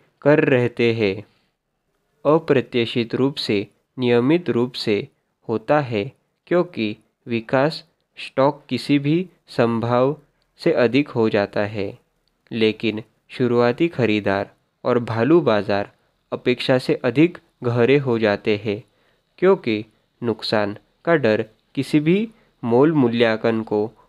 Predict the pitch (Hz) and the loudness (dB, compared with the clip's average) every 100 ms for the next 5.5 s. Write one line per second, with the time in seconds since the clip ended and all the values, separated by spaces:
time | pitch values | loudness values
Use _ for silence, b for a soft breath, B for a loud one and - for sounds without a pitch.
0 | b - 123 127 156 160 123 104 110 120 | b -2 2 4 4 4 2 2 -2 -6
1 | _ _ - 113 113 113 131 _ - - | _ _ -6 -2 0 -2 -4 _ -6 0
2 | 160 190 139 117 113 - 107 104 104 104 | 0 4 2 4 0 0 -2 -2 -6 -8
3 | _ _ _ _ _ - 160 190 - 104 | _ _ _ _ _ 0 0 2 -2 -2
4 | 101 _ _ _ 127 117 120 139 180 175 | -4 _ _ _ -2 0 2 2 2 2
5 | 110 107 - 107 | 2 0 -2 -2